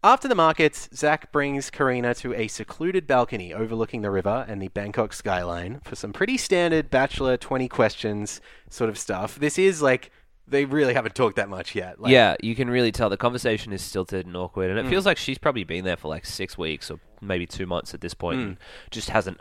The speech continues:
Speaker 2: heard anything from
Speaker 1: Totally.
Speaker 2: him, and she's still trying to work out whether he's someone that she wants to date.
Speaker 1: Yeah, exactly.
Speaker 2: Um, which is so weird because you look at the other girls, and this is pointed out in the episode, you know, the girls who have been there from the start have gotten to know him to a much greater extent
Speaker 1: Totally,
Speaker 2: than
Speaker 1: yeah.
Speaker 2: these intruders have had the ability to.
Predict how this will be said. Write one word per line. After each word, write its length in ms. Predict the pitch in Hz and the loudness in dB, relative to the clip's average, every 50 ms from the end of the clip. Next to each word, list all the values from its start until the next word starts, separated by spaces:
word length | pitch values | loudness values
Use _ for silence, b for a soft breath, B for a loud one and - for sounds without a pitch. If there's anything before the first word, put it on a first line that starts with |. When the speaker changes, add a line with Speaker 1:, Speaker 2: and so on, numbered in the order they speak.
| - - | -12 -8
Speaker 2:
heard 260 | - 92 87 95 95 | -4 -2 -2 -2 -2
anything 420 | 98 98 95 90 - 82 82 85 - | -4 -4 -6 -8 -8 -12 -14 -14 -16
from 360 | - - 85 80 82 82 - _ - - - | -10 -10 -10 -10 -10 -14 -18 _ -20 -10 -2
Speaker 1:
Totally. 320 | - 120 98 87 85 85 98 | 0 2 2 2 0 -4 -6
Speaker 2:
him, 120 | 98 95 98 | -6 -6 -6
and 80 | 98 | -8
she's 200 | - - 117 107 | -6 -6 -6 -4
still 180 | - - 117 107 | -2 0 0 0
trying 240 | 104 107 107 101 95 | 0 0 0 0 2
to 60 | 95 | 2
work 260 | 98 95 95 - - | 4 4 2 4 2
out 240 | 95 90 87 - - | 2 2 2 2 0
whether 380 | 95 92 92 95 92 92 90 - b b b b b | -2 -2 0 0 0 0 -2 -4 b b b b b
he's 220 | b - 117 107 | b -8 -8 -8
someone 440 | - - 104 98 95 95 92 92 90 | -6 -4 -4 -4 -4 -4 -6 -4 -4
that 180 | 90 90 87 - - - - - - | -4 -4 -4 -4 -8 -20 -20 -16 -12
she 260 | - - - 98 104 | -8 -4 -2 0 0
wants 260 | 101 101 98 - - | 0 0 -2 -4 -8
to 100 | - 104 | -10 -4
date. 260 | 87 95 117 160 226 - | 0 0 0 0 -2 0
Speaker 1:
Yeah, 220 | 196 233 196 110 | 2 4 4 4
exactly. 360 | 95 110 123 156 135 113 117 - | 2 -2 -2 0 2 0 0 -2
Speaker 2:
Um, 40 | |
which 160 | 135 - - 185 | -6 -12 -10 -8
is 60 | - | -2
so 160 | - 277 262 | 0 2 2
weird 220 | 202 208 240 165 | 2 0 -4 -4
because 320 | - 131 - - 113 - - | -6 -8 -6 -6 -8 -8 -6
you 60 | 113 117 | -6 -6
look 120 | 127 - | -4 -4
at 140 | 117 101 - | -6 -8 -6
the 120 | - 101 107 | -4 -2 0
other 140 | 113 127 120 | 0 0 0
girls, 360 | 98 107 92 90 92 92 - - | 0 2 2 2 0 -2 -6 -8
and 280 | - 98 95 92 - - | -8 -8 -8 -8 -10 -12
this 200 | - 107 - 120 | -10 -8 -6 -6
is 80 | 104 | -6
pointed 220 | - - 104 92 90 | -4 -4 -2 -2 -2
out 80 | 85 - | -4 -2
in 40 | |
the 80 | 92 113 | -2 -4
episode, 380 | 127 - 127 - - 85 85 85 | -4 -4 -6 -8 -6 -8 -10 -10
you 80 | 90 87 | -10 -10
know, 180 | 90 90 87 - B B B B B B B | -8 -10 -10 -10 B B B B B B B
the 80 | 127 | 2
girls 320 | 123 156 151 147 135 - - | 6 8 8 8 6 2 0
who 140 | 139 120 117 | 2 2 2
have 100 | 113 104 | 2 2
been 160 | - 120 113 110 | 0 -2 0 0
there 100 | 107 101 | -2 -4
from 140 | - 98 95 | -4 -6 -10
the 40 | 95 | -10
start 380 | - - - 113 107 104 - - | -8 -2 0 2 2 2 0 -4
have 300 | 101 101 95 - - - | -8 -10 -10 -12 -12 -8
gotten 180 | 131 104 110 110 | -8 -6 -4 -4
to 60 | 104 | -2
know 180 | 104 101 101 98 | 0 0 0 0
him 140 | 98 95 87 | -2 -4 -8
to 160 | - - 104 95 | -6 -2 -2 -2
a 40 | |
much 460 | 92 92 92 98 101 107 - - - - | -2 -2 -4 -2 0 0 0 -2 -6 -6
greater 240 | 110 98 98 95 92 | -4 -4 -4 -4 -6
extent 380 | - - - - 87 80 78 | -8 -10 -12 -14 -12 -10 -4
Speaker 1:
Totally, 320 | - - 180 170 123 92 85 | 0 2 2 4 2 0 -2
Speaker 2:
than 60 | - 123 | -2 2
Speaker 1:
yeah. 220 | 135 120 95 85 | 2 2 2 2
Speaker 2:
these 140 | 95 98 87 | -2 -4 -4
intruders 360 | 95 87 - 90 85 90 - | -4 -4 -2 -2 -2 -2 -4
have 100 | 90 82 | -6 -6
had 120 | - 85 78 | -6 -6 -6
the 60 | 85 | -4
ability 320 | 82 95 98 101 87 76 | -4 -2 -2 -2 -2 -4
to. 160 | - - - | -6 -6 -10